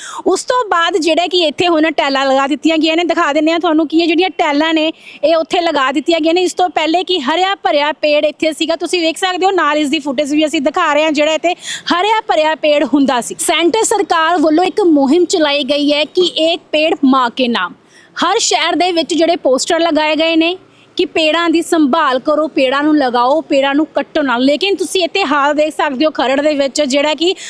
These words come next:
ਹਰਿਆ ਭਰਿਆ ਪੇੜ ਜਿਹੜਾ ਕਿ ਵੱਢਿਆ ਗਿਆ ਹੈ ਤੇ ਬਾਅਦ ਦੇ ਵਿੱਚ ਟੈਲਾਂ ਲਗਾ ਦਿੱਤੀਆਂ ਗਈਆਂ ਨੇ। ਇਸ ਤੋਂ ਇਲਾਵਾ ਇਨਫੋਰਮੇਸ਼ਨ ਇਹ ਵੀ ਮਿਲ ਰਹੀ ਹੈ ਕਿ ਇਸ ਤੋਂ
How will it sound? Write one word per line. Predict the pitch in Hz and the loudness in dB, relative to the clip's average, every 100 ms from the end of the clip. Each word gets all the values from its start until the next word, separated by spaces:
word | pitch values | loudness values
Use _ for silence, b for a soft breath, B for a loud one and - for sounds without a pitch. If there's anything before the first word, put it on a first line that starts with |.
| B - | B -6
ਹਰਿਆ | 294 370 494 - | -2 0 0 0
ਭਰਿਆ | 392 294 294 | 0 0 0
ਪੇੜ | 302 285 294 | 0 0 0
ਜਿਹੜਾ | 277 277 294 | 0 0 0
ਕਿ | 339 302 | -2 -2
ਵੱਢਿਆ | 214 254 349 381 | -2 0 0 0
ਗਿਆ | 349 330 | 0 0
ਹੈ | 339 | 0
ਤੇ | 370 | 0
ਬਾਅਦ | 349 247 277 339 | 0 0 0 0
ਦੇ | 381 | -2
ਵਿੱਚ | 320 285 - 320 349 B B - | 0 -2 -2 -2 -4 B B -4
ਟੈਲਾਂ | 339 370 349 | -2 0 0
ਲਗਾ | 302 277 | 2 0
ਦਿੱਤੀਆਂ | 247 - 254 254 | -2 -4 -4 -2
ਗਈਆਂ | 240 233 233 | -2 -2 -2
ਨੇ। | |
ਇਸ | 247 285 | -2 -2
ਤੋਂ | - | 0
ਇਲਾਵਾ | 349 339 359 | 0 0 0
ਇਨਫੋਰਮੇਸ਼ਨ | 359 381 339 349 359 | 0 0 0 0 0
ਇਹ | 339 | 0
ਵੀ | 403 | 0
ਮਿਲ | 370 339 | 0 0
ਰਹੀ | 339 | 0
ਹੈ | 339 | 0
ਕਿ | 392 | 0
ਇਸ | 359 | -2
ਤੋਂ | - 359 370 | -2 0 0